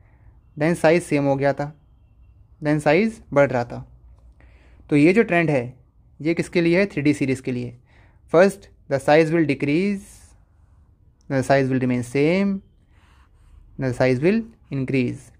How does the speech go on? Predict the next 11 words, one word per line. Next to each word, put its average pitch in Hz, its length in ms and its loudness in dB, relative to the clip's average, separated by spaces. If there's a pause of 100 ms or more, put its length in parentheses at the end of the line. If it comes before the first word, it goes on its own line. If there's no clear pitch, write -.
(240)
ठीक 170 120 2
है, 160 80 2 (580)
तो 160 60 4
ये 170 200 4
हमारे 160 280 4
पास 196 320 2
थ्री 147 100 -4
डी 165 100 2
सीरीज 143 340 -2
का 196 180 -2 (680)
एटॉमिक 165 520 0